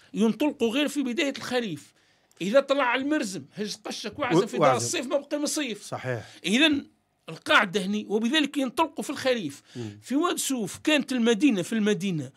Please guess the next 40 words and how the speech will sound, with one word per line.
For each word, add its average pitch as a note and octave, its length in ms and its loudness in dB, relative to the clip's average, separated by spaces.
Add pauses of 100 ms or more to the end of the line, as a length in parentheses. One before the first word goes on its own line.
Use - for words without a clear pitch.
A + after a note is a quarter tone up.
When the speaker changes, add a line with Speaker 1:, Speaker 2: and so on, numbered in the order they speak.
(220)
Speaker 1:
يبنون D4 460 4
في C4 80 -2
الخريف A3 580 -4 (440)
ويتزوجون C#4+ 840 4
في C4+ 80 -2
الخريف. G3+ 540 -4
Speaker 2:
صحيح. A2 500 -6 (100)
Speaker 1:
و، F#3+ 180 2 (460)
و... G3+ 140 4 (1160)
علاش A#3 440 4
ال-، F#3+ 500 -4
يبنون؟ F3+ 300 2
Speaker 2:
ربما G#3+ 260 10
الكثير F3+ 380 2
من E3 60 6
الناس F#3+ 300 4
يقول F3 160 0
لك E3 100 -4
الخريف F3+ 340 0
كان F3 140 2
يبيعوا E3 280 6
الغلة، C#3 320 6
Speaker 1:
أه، F#2 120 -8 (260)
Speaker 2:
وكان - 120 -10
Speaker 1:
يعطيك D#3+ 200 6
Speaker 2:
قطع - 120 6
Speaker 1:
الصح، F3+ 160 4
Speaker 2:
الرماء. D3+ 380 8
Speaker 1:
يعطيك D3+ 360 4
Speaker 2:
أي، D3 120 6
Speaker 1:
الصح، B2+ 240 2
Speaker 2:
صح. C3+ 140 -6
Speaker 1:
يعطيك C3 180 -2
الصح. - 120 -16 (280)
Speaker 2:
أي. B2+ 60 -6
Speaker 1:
كان C#4 360 8
عند A#3+ 180 0
البدو C4 340 0
الربيع. A3 480 0 (340)
Speaker 2:
أي. A2 260 -6